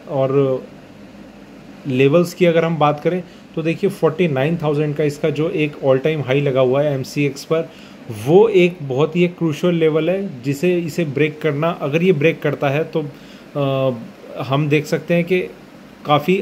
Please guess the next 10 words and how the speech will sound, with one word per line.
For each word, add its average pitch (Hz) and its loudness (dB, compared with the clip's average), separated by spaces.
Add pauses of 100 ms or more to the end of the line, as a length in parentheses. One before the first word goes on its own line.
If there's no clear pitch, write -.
अच्छे 156 -2 (160)
एक 156 -4 (180)
नए 147 0
levels 156 0 (280)
ये 156 0
दिखा 143 -2
सकता 139 -2
है 131 0
market 120 -2
में। 113 -6